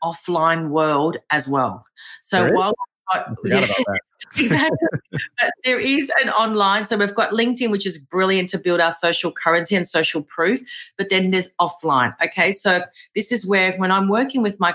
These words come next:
Speaker 1: clients, Andy, I'm always saying, "Guys, there's online, which is amazing, and we have to focus on that. But what does your channel strategy actually look like?" So how are we actually gonna get the brand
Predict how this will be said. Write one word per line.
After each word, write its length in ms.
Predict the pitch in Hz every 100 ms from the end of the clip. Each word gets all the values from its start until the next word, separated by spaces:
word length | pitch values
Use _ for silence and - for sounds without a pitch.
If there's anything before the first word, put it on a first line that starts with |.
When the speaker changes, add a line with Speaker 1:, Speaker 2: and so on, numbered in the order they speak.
| -
Speaker 1:
clients, 340 | 185 208 214 190 156
Andy, 220 | 170 175
I'm 100 | 180
always 320 | 220 240 208 -
saying, 340 | 190 180 165
"Guys, 380 | 185 214 208 139 - - - -
there's 160 | 196 190
online, 500 | 214 233 247 220 220
which 180 | 190 180
is 100 | 185 -
amazing, 680 | 190 170 170 170 202 240 285
and 140 | 170 170
we 80 | 170
have 200 | 196 196
to 100 | 196
focus 440 | - 180 180 -
on 160 | 180 175
that. 200 | 196 202 - -
But 180 | - 180
what 140 | 196 226
does 180 | 240
your 140 | 202 185
channel 420 | - - 175 185
strategy 640 | - - 156 165 165 - -
actually 400 | 175 - - 156
look 240 | 156 160
like?" 260 | 160 90 -
So 180 | - 165
how 400 | 165 180 190 214
are 40 |
we 140 | 214 190
actually 300 | 165 - 185
gonna 180 | 170
get 180 | 165 165
the 80 | 165
brand 640 | 139 160 165 165 151 151